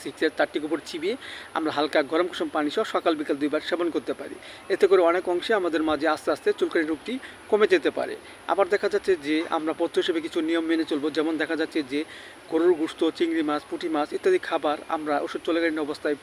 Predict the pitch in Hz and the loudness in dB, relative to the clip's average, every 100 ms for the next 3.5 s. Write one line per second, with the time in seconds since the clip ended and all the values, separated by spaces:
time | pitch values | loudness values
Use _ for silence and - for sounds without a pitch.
0 | - 165 143 143 - 127 117 - - - | -2 0 0 -2 -6 -8 -10 -12 -18 -8
1 | 170 202 185 185 165 175 170 147 139 185 | 0 2 6 4 4 0 0 0 2 2
2 | 165 - 165 156 170 156 160 160 143 139 | 0 0 -2 -2 -4 -2 -2 -4 -4 -4
3 | 143 151 147 151 | -2 -2 0 0